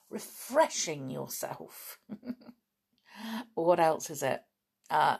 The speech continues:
National Chicken Finger Day. Hmm, do chickens have fingers? Hmm, bit of a strange one. <laughs> Uh,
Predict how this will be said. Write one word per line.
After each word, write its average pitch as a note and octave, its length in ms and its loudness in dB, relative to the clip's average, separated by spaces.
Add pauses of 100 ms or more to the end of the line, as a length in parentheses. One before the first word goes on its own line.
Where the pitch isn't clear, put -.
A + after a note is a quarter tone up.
(120)
National E4+ 580 -4
Chicken G3 420 -6
Finger F3 440 0
Day. B2+ 520 2 (840)
Hmm, D3+ 680 -6
do A#3+ 160 -8
chickens - 560 -6
have C4 160 -4
fingers? - 1080 -4 (800)
Hmm, G#4 580 -10 (1600)
bit - 100 -8
of C3 120 -4
a - 40 -8
strange C#3+ 920 -6
one. A3+ 600 -4 (180)
<laughs> C4 600 -8 (1200)
Uh, D3+ 800 6